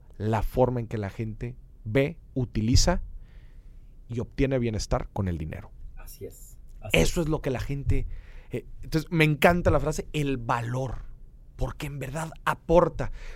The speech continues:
Speaker 1: Pero como tú dices, queremos el fast track.
Speaker 2: Claro.
Speaker 1: Queremos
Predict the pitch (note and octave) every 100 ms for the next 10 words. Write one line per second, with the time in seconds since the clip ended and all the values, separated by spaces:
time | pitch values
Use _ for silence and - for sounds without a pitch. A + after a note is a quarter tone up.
0 | - B2+ A#2+ A#2+ A#2 - B2+ G#2+ G2 -
1 | - - - - A2+ B2 B2 - - -
2 | - - G#2 A2 - - G2+ - - -
3 | - - - A2 G2+ - D3 D3 E3 E3